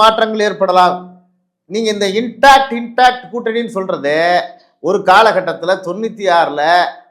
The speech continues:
அம்மையார் ஜெயலலிதா அவர்கள் காங்கிரஸோட நாங்க இன்டாக்டா இருக்கோன்ற வேர்டை பயன்படுத்தினாங்க,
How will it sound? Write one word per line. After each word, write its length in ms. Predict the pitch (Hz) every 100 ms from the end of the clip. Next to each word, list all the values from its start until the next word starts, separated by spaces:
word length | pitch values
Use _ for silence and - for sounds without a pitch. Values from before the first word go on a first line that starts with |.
| -
அம்மையார் 400 | 185 226 208 156
ஜெயலலிதா 320 | 185 214 202 185
அவர்கள் 260 | 160 208 185
காங்கிரஸோட 460 | 190 220 196 175 196 196
நாங்க 160 | 185 170 180
இன்டாக்டா 460 | 180 220 208 - 202 185
இருக்கோன்ற 320 | 185 190 180 175
வேர்டை 180 | 190 185
பயன்படுத்தினாங்க, 640 | 185 196 185 180 175 165